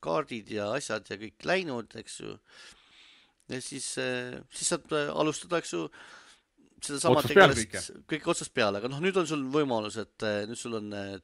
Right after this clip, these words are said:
Speaker 1: teistsugused kaardipakid, eks ju, saad teistsuguse pa-, kaardibaasiga läheneda. Võib-olla saad ühesõnaga teistsuguse tegelasega läheneda.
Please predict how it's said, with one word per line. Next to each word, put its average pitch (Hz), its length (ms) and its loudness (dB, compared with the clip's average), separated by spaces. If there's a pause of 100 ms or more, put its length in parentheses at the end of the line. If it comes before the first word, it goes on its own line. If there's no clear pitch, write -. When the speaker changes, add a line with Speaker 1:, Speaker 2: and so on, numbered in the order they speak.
Speaker 1:
teistsugused 120 540 -4
kaardipakid, 117 720 -6
eks - 180 -10
ju, 110 60 -10
saad 110 240 -8
teistsuguse 110 880 -8 (500)
pa-, - 240 -4 (360)
kaardibaasiga 107 880 -4
läheneda. 113 540 -4 (500)
Võib-olla 131 260 0
saad 120 180 -2
ühesõnaga 110 380 -8
teistsuguse 110 540 -8
tegelasega 123 720 -2 (380)
läheneda. 110 380 -8